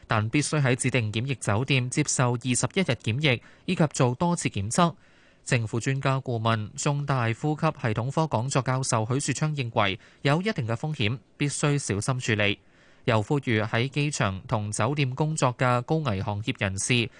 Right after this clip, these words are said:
盡快接種疫苗。呼吸系統專科醫生梁子超就擔心，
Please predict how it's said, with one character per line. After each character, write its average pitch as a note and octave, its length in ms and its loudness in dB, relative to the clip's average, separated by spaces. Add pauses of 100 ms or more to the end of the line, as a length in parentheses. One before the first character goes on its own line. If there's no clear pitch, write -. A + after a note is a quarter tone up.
(140)
盡 D3+ 240 0
快 D#3 180 0
接 D3+ 140 -2
種 D3+ 220 -2
疫 A#2 140 -4
苗。 G#2 220 0 (640)
呼 D3+ 100 2
吸 C3+ 80 4
系 C3 140 2
統 A2 280 -2
專 D3 180 0
科 D3 280 0
醫 D3+ 120 -2
生 D3 300 -2
梁 G2+ 240 0
子 C3+ 140 0
超 F#3 140 0
就 A#2 200 0
擔 E3 240 -2
心， F3+ 220 2